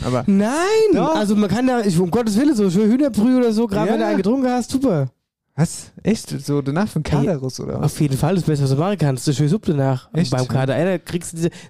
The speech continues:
Speaker 2: nimmt
Speaker 1: Ja,
Speaker 2: dein Körper,
Speaker 1: morgens dann
Speaker 2: da
Speaker 1: wieder,
Speaker 2: nimmt dein
Speaker 1: oder?
Speaker 2: Körper die ganze Salze wieder auf, ja, im Laufe des Tages, dann, wenn du halt wieder Appetit hast. Oder auch wenn du halt keinen hast, das ist auch nicht schlecht, prinzipiell.
Speaker 1: Das ist eine gute Idee.
Speaker 2: Das ist, ja, das ist wichtig. Aber deswegen, ich, ich war jetzt nur verwundert, dass du das, dass das für dich Weihnachten ist. Aber gut.
Speaker 1: Ja.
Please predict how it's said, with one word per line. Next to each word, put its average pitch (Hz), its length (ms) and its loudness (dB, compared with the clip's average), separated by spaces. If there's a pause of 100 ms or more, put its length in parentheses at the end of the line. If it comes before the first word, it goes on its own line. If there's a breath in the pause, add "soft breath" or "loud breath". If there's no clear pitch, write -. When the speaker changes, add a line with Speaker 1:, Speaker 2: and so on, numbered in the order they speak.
Speaker 2:
nimmt 175 100 0
Speaker 1:
Ja, 123 60 2
Speaker 2:
dein 131 80 0
Körper, 165 120 0
Speaker 1:
morgens 196 220 0
dann 131 220 0
Speaker 2:
da 117 40 0
Speaker 1:
wieder, 165 120 2
Speaker 2:
nimmt 190 140 0
dein 190 100 0
Speaker 1:
oder? - 80 -4
Speaker 2:
Körper 202 240 0
die 190 80 0
ganze 190 240 0
Salze 202 340 0
wieder 151 140 2
auf, 147 100 0
ja, 143 160 2
im 139 80 0
Laufe 160 220 0
des 170 100 -2
Tages, 196 320 -2
dann, 160 180 -2
wenn 170 80 0
du 170 60 0
halt 170 120 2
wieder 170 120 2
Appetit 208 340 -2
hast. 147 280 0 (400 loud breath)
Oder 147 240 0
auch 139 80 -2
wenn 151 100 2
du 156 80 2
halt 151 160 0
keinen 190 220 0
hast, 156 160 -2
das 151 100 0
ist 156 60 0
auch 196 120 0
nicht 190 140 0
schlecht, 135 300 0
prinzipiell. 135 460 -2
Speaker 1:
Das 127 80 0
ist 123 180 -4
eine 123 100 -2
gute 135 200 2
Idee. 190 420 2 (420 loud breath)
Speaker 2:
Das - 160 -4
ist, 175 180 -6
ja, 165 220 2
das 262 100 2
ist 165 160 2
wichtig. 214 400 0 (220 loud breath)
Aber 170 160 2
deswegen, 185 400 2
ich, 147 140 -2
ich 170 100 0
war 180 120 0
jetzt 190 140 -2
nur 190 120 2
verwundert, 180 340 2
dass 170 160 -2
du 175 120 -2
das, 160 260 -2
dass - 180 -6
das 156 120 -2
für - 120 -4
dich 143 160 0
Weihnachten 202 380 0
ist. - 340 -6
Aber 131 160 0
gut. 151 220 0
Speaker 1:
Ja. 107 260 -8